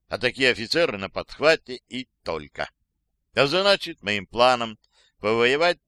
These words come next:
в этой войне нанесён сокрушительный удар. Я имею в виду воевать без оглядки на командование. Ведь если я был бы капитаном Лиса,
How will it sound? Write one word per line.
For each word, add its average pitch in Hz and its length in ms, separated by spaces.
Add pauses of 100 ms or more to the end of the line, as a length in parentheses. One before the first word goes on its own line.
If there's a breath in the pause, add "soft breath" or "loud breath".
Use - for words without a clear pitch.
(140)
в 71 180
этой 90 340
войне 143 340
нанесён 98 440
сокрушительный 101 1080
удар. 76 320 (720)
Я 107 240
имею 110 260
в 101 40
виду 104 260
воевать 104 380
без 98 180
оглядки 107 580 (160)
на 82 120
командование. 92 760 (500)
Ведь 101 160
если 147 280
я 151 160
был 139 180
бы 127 180
капитаном 113 640
Лиса, 113 460